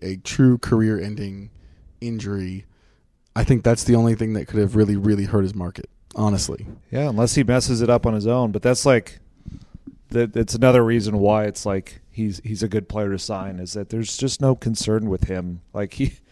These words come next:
Speaker 2: he's a dude that goes and hunts in his free time and, and spends time with his baby son and daughter. Like, there's no off the field sort of,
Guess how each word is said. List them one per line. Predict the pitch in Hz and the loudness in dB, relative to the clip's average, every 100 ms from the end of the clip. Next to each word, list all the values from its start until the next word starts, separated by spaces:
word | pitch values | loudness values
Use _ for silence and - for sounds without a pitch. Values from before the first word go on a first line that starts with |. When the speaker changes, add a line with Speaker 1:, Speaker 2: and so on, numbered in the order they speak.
| _ _ - - _ | _ _ -20 -20 _
Speaker 2:
he's | 120 117 | -6 -2
a | 123 | 0
dude | 123 127 | 2 4
that | 117 | 2
goes | 113 113 104 | 4 2 2
and | 104 95 87 - _ _ _ | -2 -4 -6 -16 _ _ _
hunts | - 120 113 | -2 0 0
in | 110 | 2
his | 104 92 | 0 0
free | - 104 | 0 0
time | - 104 101 95 | 2 2 2 0
and, | 92 95 - | -2 -4 -6
and | 101 | -4
spends | - - 107 95 | -6 0 0 0
time | - 107 104 | 0 0 0
with | 98 | -2
his | 98 90 - - _ _ _ _ _ _ _ _ | -4 -6 -10 -16 _ _ _ _ _ _ _ _
baby | - 107 104 92 | -2 0 0 -4
son | - - 101 | -6 -4 -4
and | 98 | -4
daughter. | 92 92 98 95 | -2 -2 0 0
Like, | 95 98 | -2 -2
there's | 117 101 | -2 0
no | 135 127 - | 4 4 2
off | 107 104 113 | 0 0 0
the | 110 | -4
field | - 107 104 | -4 -4 -4
sort | - 104 98 | -4 -4 -2
of, | 92 | -4